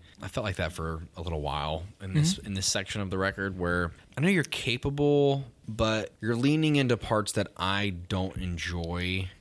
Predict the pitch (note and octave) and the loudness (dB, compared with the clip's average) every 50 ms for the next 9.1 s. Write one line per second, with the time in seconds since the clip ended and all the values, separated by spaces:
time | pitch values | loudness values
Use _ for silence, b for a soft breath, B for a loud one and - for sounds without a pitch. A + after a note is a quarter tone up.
0 | - F2+ F#2 F2+ F2 - - - G#2 G#2+ G#2 G2 G2+ G2 F#2+ F2+ - F#2 F2 F2+ | -10 -6 -4 -4 -6 -6 -4 -2 0 0 0 0 0 0 0 0 0 0 2 2
1 | F2+ E2+ F2+ F2 E2+ E2 E2 D#2+ - - F2+ F2 E2+ D#2+ D#2 - - - - D#2+ | 0 0 -2 -2 -2 -2 -4 -4 -4 -4 -4 -2 -2 -2 -2 -2 -2 -2 -2 -4
2 | C#2+ C#2 D2 - - - D#2 D#2 D2 C#2 C2+ - - _ _ - F#2 F2+ E2+ - | -4 -4 -4 -6 -8 -6 -6 -4 -4 -4 -6 -8 -10 _ _ -6 -4 -4 -4 -4
3 | - E2+ E2 E2 D#2 - - - C#3 F2 E2 D#2+ D#2 E2 E2 - F2+ D#2 D2 D#2 | -4 -4 -4 -4 -6 -6 -6 -2 -2 0 0 0 -2 -4 -4 -4 -6 -6 -4 -4
4 | D#2 D#2 D#2+ D#2 D2 - - C#2+ D#2 D2+ D2 D2 C#2+ D2+ C#2+ C#2+ C#2+ D2 D#2+ D#2+ | -4 -4 -6 -8 -8 -8 -6 -4 -4 -4 -4 -6 -6 -8 -8 -8 -8 -10 -10 -12
5 | - - - - - G2 F2 F2 D#2+ D#2+ - - F#2 E2 D#2+ D#2 - E2 D2+ C#2 | -16 -18 -16 -8 -6 -6 -6 -6 -8 -8 -8 -8 -8 -8 -8 -8 -8 -8 -8 -8
6 | C2+ D#2+ D#2 D#2 - _ _ - D3 A#2+ A2+ G2+ G2 F2 F2 F#2+ B2+ D3 - - | -8 -8 -10 -12 -14 _ _ 0 2 4 4 4 4 2 0 0 -2 -2 -6 -10
7 | - _ _ - - C#3+ B2+ C#3 D3+ D#3+ E3+ D#3+ C#3 B2 A2 G#2 G2+ F#2+ G2+ G2+ | -16 _ _ -8 -4 -2 2 2 2 4 4 6 6 6 6 4 4 2 0 0
8 | - - - A2 A#2+ - - C3+ G2+ E2 F#2+ F#2+ F#2+ F#2 F2 G2+ - F#2+ F2+ F2 | 0 -2 0 0 0 2 2 2 2 2 0 0 0 0 0 0 0 0 0 0
9 | F#2+ G#2+ | 0 -2